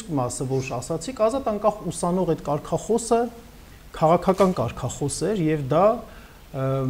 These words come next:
նախորդ իշխանությունների կառավարման վերջին շրջանում թմբկահարված, տիրաժավորված, ը, կարգախոս էր և փաստորեն լ-, բուհի պրոբլեմները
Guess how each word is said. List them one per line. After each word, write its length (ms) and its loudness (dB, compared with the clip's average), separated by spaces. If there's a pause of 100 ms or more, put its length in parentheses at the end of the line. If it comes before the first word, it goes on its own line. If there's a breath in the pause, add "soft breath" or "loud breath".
(140)
նախորդ 440 4
իշխանությունների 960 0 (180)
կառավարման 720 2
վերջին 440 0
շրջանում 800 0 (480 loud breath)
թմբկահարված, 920 2 (120)
տիրաժավորված, 1080 6
ը, 260 -6 (600)
կարգախոս 540 -2 (100)
էր 160 2
և 240 4
փաստորեն 460 0 (340 loud breath)
լ-, 140 0 (540)
բուհի 320 8 (200)
պրոբլեմները 920 6